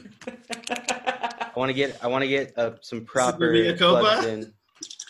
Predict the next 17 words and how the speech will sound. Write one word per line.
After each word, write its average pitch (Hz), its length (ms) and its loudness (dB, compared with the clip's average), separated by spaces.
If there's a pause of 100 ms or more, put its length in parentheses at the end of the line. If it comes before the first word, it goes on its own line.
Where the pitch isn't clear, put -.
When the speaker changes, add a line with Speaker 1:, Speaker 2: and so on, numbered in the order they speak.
(240)
Speaker 1:
I 120 40 -8
wanna 131 140 -2
get 143 160 0
some 127 140 -6
proper 135 360 0
plugs 120 420 -2
in 110 400 -4
for 110 260 -8
local 110 300 -10
candidates 104 640 -14
that 104 120 -6
we 107 100 -12
should 107 160 -20
be 104 60 -18
supporting 104 400 -12
right 101 120 -14
now. 98 200 -18